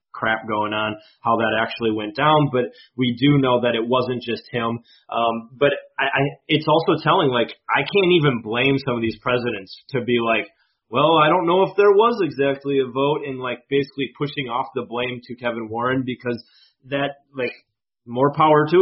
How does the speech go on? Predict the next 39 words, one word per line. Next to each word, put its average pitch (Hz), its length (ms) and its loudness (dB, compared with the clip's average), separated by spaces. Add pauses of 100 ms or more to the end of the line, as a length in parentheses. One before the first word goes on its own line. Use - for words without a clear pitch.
(120)
him. 147 320 0
If, 135 200 0
if 120 280 -8
you 135 100 0
got 139 220 -4
a 139 60 -2
guy 147 260 -4
who 143 220 -2
is, 123 240 -8 (160)
that's 135 300 -4
his 147 280 -2
job, 123 380 0
is 117 240 -6
to 123 260 0
kind 127 140 -6
of 117 80 -8 (100)
shoulder 135 300 0
that 123 240 -6
load 127 300 -4
and 120 160 -6
to, 120 160 -4 (420)
and 120 140 -10
to 123 120 -4
go 123 240 0
ahead 123 280 -2
and 117 220 -6
be 123 380 0
the, 117 320 -2 (280)
um, 120 180 0 (140)
face 131 300 2 (120)
of 127 400 0 (160)
this. 120 300 -2 (320)
I 107 100 -8
mean, 101 200 -12 (100)
it's 139 240 0
a 123 320 -2
billion 135 320 4
dollar 135 300 4
industry, 117 680 0